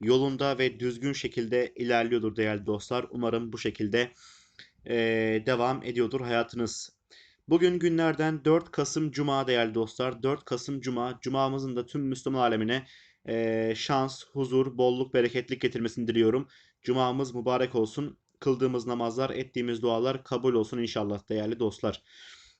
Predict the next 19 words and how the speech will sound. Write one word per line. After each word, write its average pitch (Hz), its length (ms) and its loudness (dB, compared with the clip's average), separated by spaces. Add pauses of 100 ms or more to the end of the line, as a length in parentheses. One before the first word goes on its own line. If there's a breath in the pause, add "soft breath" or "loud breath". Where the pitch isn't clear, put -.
(160)
Eee, 123 380 4
bugün 170 460 2
herkese 165 480 0
açık 156 220 -4
olarak 156 320 2
Bursa 151 360 4
tahmini 131 360 0
sunacağım 117 460 0
değerli 110 260 0
dostlar. 113 320 -4
Bu 135 140 -4
videoda 127 460 0 (280)
herkese 139 440 -2
açık - 240 -4
olarak, 127 300 0 (540 loud breath)
eee, 120 460 4
Bursa 143 420 2
tahminini 127 420 -2
sunacağım. 123 520 0